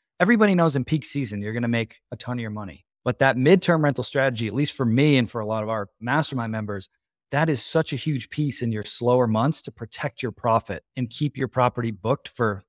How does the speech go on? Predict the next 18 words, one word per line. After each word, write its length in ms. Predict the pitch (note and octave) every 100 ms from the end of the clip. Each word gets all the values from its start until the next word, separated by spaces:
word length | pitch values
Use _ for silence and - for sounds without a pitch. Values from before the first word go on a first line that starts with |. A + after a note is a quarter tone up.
| -
thirty, 280 | B2 A2
sixty, 440 | G2 - A2+ - A2
ninety, 340 | A2 A#2 G#2+
a 40 | G2
hundred 260 | - C3
and 80 | A2
twenty 280 | - C#3 A#2+
days, 480 | B2 C#3 A#2+ G#2+ - _ _ _
cover 300 | - E3 D3+
all 80 | D3
your 140 | B2+
costs 340 | - D3 B2+ -
and 120 | A#2
protect 460 | B2 - - -
all 220 | - G#2 A2+
that 200 | G2+ -
profit. 400 | A#2+ A2 F2 -
So 360 | - B2+ A#2